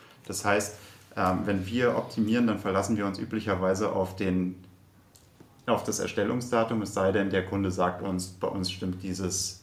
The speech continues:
Datum, zu wann er das bestellen möchte, immer mit dem überein, was der Kunde tatsächlich haben möchte. Ähm, gerade im E-Commerce-Bereich beispielsweise, da ist es wahnsinnig wichtig, dass ich das Produkt auf Lager habe.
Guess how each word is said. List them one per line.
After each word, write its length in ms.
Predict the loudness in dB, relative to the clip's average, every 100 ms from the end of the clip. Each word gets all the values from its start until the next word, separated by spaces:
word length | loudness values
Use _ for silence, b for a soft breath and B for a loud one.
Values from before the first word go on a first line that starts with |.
| -20 -12 0
Datum, 480 | 2 4 2 -2
zu 140 | -4 -4
wann 140 | -2
er 100 | -2
das 140 | -4 -6
bestellen 480 | -10 -4 0 0
möchte, 540 | -2 -4 -2 0 0 -4 -4
immer 200 | 0 2
mit 200 | 0 0
dem 140 | 0
überein, 420 | 0 0 0 0
was 160 | -2 -4
der 120 | -6
Kunde 240 | -4 -2 -2
tatsächlich 520 | -6 -8 -10 -10 -8
haben 220 | -6 -6
möchte. 320 | -8 -10 -14 -14 -20 B B B B B
Ähm, 200 | -2 -2
gerade 260 | 4 4 4
im 140 | 2
E-Commerce-Bereich 880 | -4 -4 0 0 0 -2 -2 -2 -2
beispielsweise, 640 | -4 -6 -8 -2 2 2 0
da 120 | -2
ist 180 | -4 -8
es 140 | -4
wahnsinnig 480 | -2 0 0 -2 -4
wichtig, 320 | -8 -8 -6
dass 180 | -4 -4
ich 100 | -6
das 200 | -8 -10
Produkt 400 | -8 -6 -6 -4
auf 140 | -4
Lager 360 | -2 -2 -2 -4
habe. 240 | -6 -6